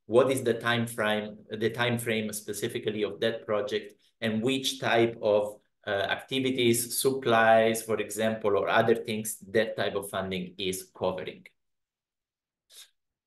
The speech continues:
I'm now, like, looking at a couple of, uh, like, key questions that the Pandemic Fund, uh, s-, um, Technical Advisory Group looks at when evaluating co-financing, okay?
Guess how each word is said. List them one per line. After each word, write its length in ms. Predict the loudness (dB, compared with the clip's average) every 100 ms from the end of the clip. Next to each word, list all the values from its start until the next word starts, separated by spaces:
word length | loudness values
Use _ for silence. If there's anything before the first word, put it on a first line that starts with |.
| _ _ _ _ _
I'm 300 | 2 4 2 -2
now, 400 | 2 4 8 8
like, 200 | 8 6
looking 480 | 4 2 0 -2 2
at 260 | 2 2 -6
a 40 |
couple 440 | -4 -2 4 6 8
of, 340 | 8 4 -4 -8
uh, 240 | -2 0 2
like, 180 | 0 0
key 240 | -4 -2
questions 500 | 2 2 0 -6 -4
that 140 | -2 2
the 120 | 2
Pandemic 500 | 2 2 2 2 -4
Fund, 640 | -2 2 2 2 -2 -6 -6
uh, 300 | 0 2 2
s-, 160 | 0 -6 -2
um, 500 | 0 0 -4 -12 -8
Technical 420 | -6 -2 2 4 4
Advisory 520 | 4 4 4 2 -2
Group 420 | 0 0 0 -2 0
looks 400 | 4 6 4 0
at 320 | 0 0 -2
when 320 | -2 0 -2
evaluating 960 | -2 2 4 6 6 2 -4 -8 -10 -4
co-financing, 920 | -2 -2 -2 -4 -4 -4 -6 -10 -14 -8
okay? 500 | -8 0 0 0